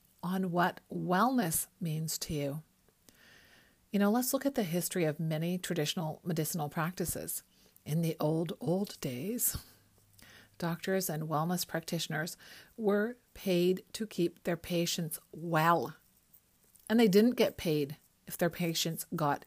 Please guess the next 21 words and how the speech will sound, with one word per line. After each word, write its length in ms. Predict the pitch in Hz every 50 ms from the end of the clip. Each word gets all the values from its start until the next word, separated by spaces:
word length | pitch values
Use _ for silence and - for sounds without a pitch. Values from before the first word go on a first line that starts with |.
| _
ill. 360 | - 226 254 254 - - - _ _ _ _ _ _ _ _ _ _ _ _ _ _ _ _ _ _ _ _ - _ _ _ _ _ _ _ _ _ _ _ _ _ _ - - -
Isn't 180 | 208 - - 247
that 120 | 233 220
interesting? 500 | 220 208 196 - 233 - - - 254 277 - _ _ _ _ _ _ _ _ _ _ _ _ _ _ _ _ - - - - - 165
What 280 | - 185 208 220 - - -
a 140 | 240 254 269
wild 640 | 240 196 156 156 143 143 147 156 160 160 170 185 180 - _ _ _ - -
concept. 560 | - 180 175 160 - - - - - - - _ - - - - - - -
Something 460 | - - - 202 202 202 - 214 208
that 180 | 196 180 - 202
seems 380 | - - 196 185 185 185 - -
so 880 | - - - - - - - 277 285 269 269 262 247 233 214 160 - - - _ -
foreign 720 | - - - - 285 294 349 349 254 220 185 175 175 175
to 220 | - - - - -
us 400 | 156 143 160 180 - - - - - _ - - - _ _ _ _ _ _ _
because 720 | - 226 214 - - 214 196 180 175 175 180 180 - - - _ _ _ _ _ - -
it's 200 | - 208 208 -
the 120 | - - 202
complete 640 | 196 - 202 190 185 - - 233 226 254 294 - - _ _ -
opposite 560 | 190 185 185 185 - 190 - - 147 - -
focus 760 | - - - 175 160 156 - - 226 269 277 - - - -